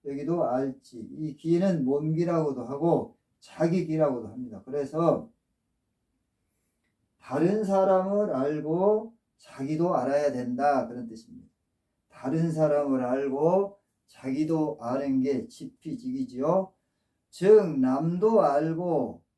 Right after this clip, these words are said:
나도 아는 자세가 되어 있어야 하는 것은 당연한 이치입니다.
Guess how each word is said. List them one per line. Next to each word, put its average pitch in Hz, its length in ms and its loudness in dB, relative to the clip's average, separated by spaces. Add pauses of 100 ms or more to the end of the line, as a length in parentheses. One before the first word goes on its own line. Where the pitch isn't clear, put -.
(260)
나도 165 440 4
아는 180 360 0
자세가 160 800 0 (440)
되어 165 260 0
있어야 165 600 2
하는 165 360 -4
것은 185 600 -2 (280)
당연한 175 640 2
이치입니다. 110 560 -6